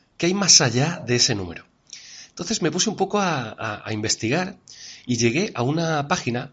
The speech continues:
interesantísima que se llama Worldometer. Os recomiendo que entréis. Está disponible en w w w worldometer punto info. Y bueno, es una, es una página web de estadísticas actualizadas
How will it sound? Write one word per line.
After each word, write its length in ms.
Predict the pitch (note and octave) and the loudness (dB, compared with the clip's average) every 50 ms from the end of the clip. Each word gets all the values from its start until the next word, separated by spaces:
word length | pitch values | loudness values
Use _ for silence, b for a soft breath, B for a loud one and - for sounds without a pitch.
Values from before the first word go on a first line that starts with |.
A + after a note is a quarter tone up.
| _ - - | _ -14 -12
interesantísima 920 | G#2 G2 - G2 G2 - - F#2+ G2 - F#3 - - A2+ G#2+ A2 D3 - - _ _ _ | -10 -6 -4 -2 0 0 0 -2 -2 2 2 2 2 2 -2 -6 -8 -12 -18 _ _ _
que 120 | - - A2 | -6 -2 0
se 120 | - A2+ | 0 2
llama 360 | A2 A#2+ A#2+ B2 B2 - - - | 2 2 2 2 0 0 -2 -6
Worldometer. 680 | G2 G#2 G2 F#2+ G#2 D#3 D#3+ B2+ - A#2+ B2 - - _ _ _ _ _ _ - - - - - | -6 -4 -4 0 0 0 0 0 -2 -4 -6 -6 -8 _ _ _ _ _ _ -8 -8 -8 -8 -20
Os 160 | - - - | -14 -14 -12
recomiendo 460 | G2 E2+ - G2 A2 A2+ A#2 A#2+ A#2 | -12 -12 -10 -8 -6 -4 -4 -4 -4
que 80 | - A#2 | -6 -8
entréis. 580 | F#2+ F#2 - C#3+ B2+ G#2+ A2 - - - - B B B B B B B B B B B B | -10 -4 -2 0 0 0 0 -2 -2 -2 -6 B B B B B B B B B B B B
Está 480 | - - - - G#2+ G#2 G2+ G2 F#2+ F2+ | -12 -10 -8 -6 -6 -6 -6 -6 -8 -8
disponible 760 | G2 F#2 - - F#2+ F#2 G2+ G2 F#2 F#2 F2+ E2+ E2+ F#2+ - - | -6 -6 -6 -6 -6 -6 -6 -6 -6 -6 -6 -8 -10 -12 -14 -18
en 420 | - - D2+ D2 D2+ D#2 - - _ - _ - | -20 -18 -18 -18 -18 -20 -20 -20 _ -20 _ -10
w 240 | - G#2+ F#2 G2+ F#2 | -8 -6 -4 -4 -4
w 80 | F#2+ | -2
w 640 | F#2+ G2+ G#2 G2+ G2 F#2+ F#2 F#2 G2 - - - - | -2 -4 -4 -4 -4 -6 -6 -8 -10 -14 -20 -20 -14
worldometer 560 | - F#2 G#2 G2+ G2 G#2+ G#2+ G2 E2+ G2 F#2+ | -8 -4 -4 0 0 0 -2 -2 -4 -6 -6
punto 240 | - G#2 G2+ - G#2+ | -6 -8 -6 -4 -2
info. 380 | A2+ A#2+ A2+ - - - - _ B B B B B B B B B B B B B B | -2 -2 -2 -4 -8 -12 -12 _ B B B B B B B B B B B B B B
Y 60 | - | 4
bueno, 200 | F3+ E3+ A2+ G2 - - - - | 6 6 4 4 0 -8 -6 0
es 140 | - A#2+ A#3 | 2 2 4
una, 340 | A3 G3+ F#3+ E3+ D#3 D3 - | 4 4 6 6 4 4 2
es 120 | - - | 2 2
una 80 | F#3 E3 | 2 2
página 280 | F#3 E3 F#3 E3 D3+ | 2 2 2 2 4
web 180 | C#3 D3+ D3+ C#3+ | 4 4 4 2
de 80 | C3+ | 2
estadísticas 760 | C3 - - A#2 B2+ D#3 - - - B2+ - B2 E3 - - - - | 0 2 2 2 4 4 4 2 2 -2 -2 0 0 0 -2 -2 -4
actualizadas 1040 | G#2+ - - - G#2+ G#2 G2 - B2+ A#2+ C3 C3+ B2+ A#2+ A#2+ - - - - - | -8 -6 -4 -4 -2 -2 -2 0 0 2 4 4 4 4 6 4 4 4 0 -4